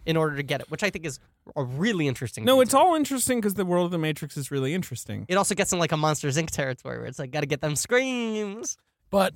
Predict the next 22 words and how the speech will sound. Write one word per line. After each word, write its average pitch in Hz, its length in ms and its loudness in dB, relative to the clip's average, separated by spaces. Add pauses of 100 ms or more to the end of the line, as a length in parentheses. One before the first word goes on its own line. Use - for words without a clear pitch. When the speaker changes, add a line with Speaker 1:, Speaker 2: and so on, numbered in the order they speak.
(140)
Speaker 3:
the 165 100 0
question 196 400 2
I 135 80 0
had, 135 560 2 (100)
like, 143 120 0
Speaker 2:
Yes, 123 120 0
Speaker 3:
all 214 120 8
Speaker 2:
thank 240 120 8
you, 277 60 6
Speaker 3:
this - 120 6
is 240 160 4
Speaker 2:
Ben. 127 60 -4
Speaker 3:
great, 156 280 4 (300)
but 147 120 0
the 143 80 -2
question 180 320 2
I - 40 2
had 190 220 4
is, 139 200 0
I 196 140 4
don't 240 200 4
understand 170 760 0